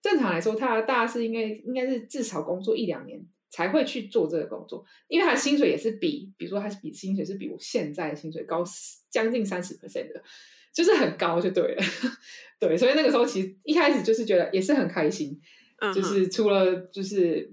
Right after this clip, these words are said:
Speaker 1: 人啊什么的，然后薪水这部分也是让我非常非常非常满意。但是你知道，就是也许我就是 underqualified。
Speaker 2: 了解。
Speaker 1: 就是我自己可能就是那个时候还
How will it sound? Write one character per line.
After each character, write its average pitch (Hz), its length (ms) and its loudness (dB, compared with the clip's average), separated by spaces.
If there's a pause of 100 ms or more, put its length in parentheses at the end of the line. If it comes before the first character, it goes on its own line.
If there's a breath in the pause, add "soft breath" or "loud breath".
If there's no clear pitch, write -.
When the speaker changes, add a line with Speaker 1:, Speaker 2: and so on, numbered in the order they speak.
(100)
Speaker 1:
人 165 260 0
啊 170 200 -2
什 185 120 -8
么 147 140 -10
的， 139 160 -10
然 156 100 -4
后 190 240 -2
薪 233 240 0
水 175 160 4
这 185 140 2
部 202 140 0
分 196 180 2
也 156 60 -2
是 185 60 -6
让 190 120 -2
我 170 60 -4
非 226 180 2
常 226 180 2
非 285 80 0
常 269 160 2
非 320 140 2
常 349 160 0
满 247 320 0
意。 233 260 -2 (380 soft breath)
但 302 160 4
是 320 160 6
你 214 60 2
知 190 60 0
道， 190 260 4
就 214 100 -4
是 208 340 2 (360)
也 175 160 4
许 190 180 0
我 151 80 2
就 160 100 0
是 180 120 -2
underqualified。 165 1000 -4 (640)
Speaker 2:
了 170 360 -4
解。 170 180 -6
Speaker 1:
就 180 120 -2
是 202 60 0
我 170 120 4
自 156 160 -6
己 190 260 -2 (120)
可 190 140 -2
能 185 140 0
就 392 120 4
是 466 160 6
那 294 80 4
个 190 80 2
时 185 80 0
候 190 40 0
还 180 160 -2